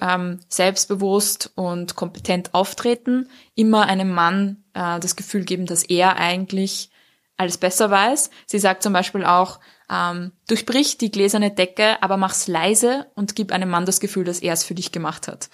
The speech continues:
Also das wäre ihr idealer Zugang. Natürlich nicht. Also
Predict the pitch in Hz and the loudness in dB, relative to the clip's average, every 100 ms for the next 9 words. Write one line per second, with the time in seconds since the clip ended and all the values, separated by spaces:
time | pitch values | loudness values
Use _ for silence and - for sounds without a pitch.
0 | - 202 214 220 214 208 196 196 220 214 | 0 2 6 6 6 6 4 4 4 2
1 | 202 196 175 175 180 185 202 202 - - | 2 2 2 2 0 -2 -2 -2 -8 -14
2 | - 185 180 170 185 185 - 185 180 180 | -6 -2 -2 0 -2 -4 -4 -2 2 0